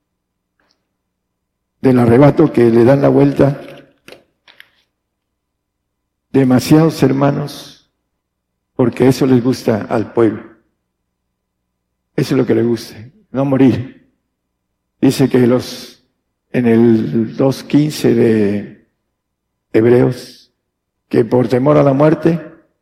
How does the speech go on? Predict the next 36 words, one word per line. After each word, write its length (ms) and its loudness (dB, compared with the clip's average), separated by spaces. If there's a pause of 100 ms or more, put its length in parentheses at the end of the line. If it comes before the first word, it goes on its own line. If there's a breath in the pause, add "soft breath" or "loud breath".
(160)
estaban 400 -2
sujetos 460 -2
a 60 2
servidumbre, 760 -2 (260)
los 140 -2
domésticos, 720 -4 (640)
a 100 2
los 220 2
que 100 2
se 160 2
les 200 4
da 600 -2 (1700)
la 100 2
esperanza 920 2
de 100 2
la 120 0
mentira, 680 -2
de 140 -2
que 100 -2
no 80 -6
se 140 -6
va 60 -2
a 20 -6
morir. 500 -4 (960 soft breath)
Y 100 6
librar 300 6
a 40 2
los 160 2
que 100 2
por 160 2
el 80 0
temor 260 2
de 80 2
la 80 2
muerte 280 0
están 540 -4